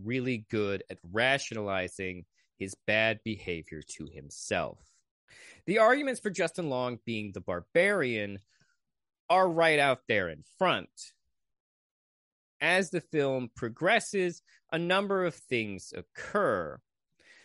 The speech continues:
So first, oh my God, there's so many elements here that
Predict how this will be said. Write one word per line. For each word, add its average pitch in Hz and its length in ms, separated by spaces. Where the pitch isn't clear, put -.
So - 380
first, 285 300
oh 123 140
my 98 100
God, 110 260
there's 104 180
so 147 160
many 123 200
elements 123 360
here 117 180
that 107 140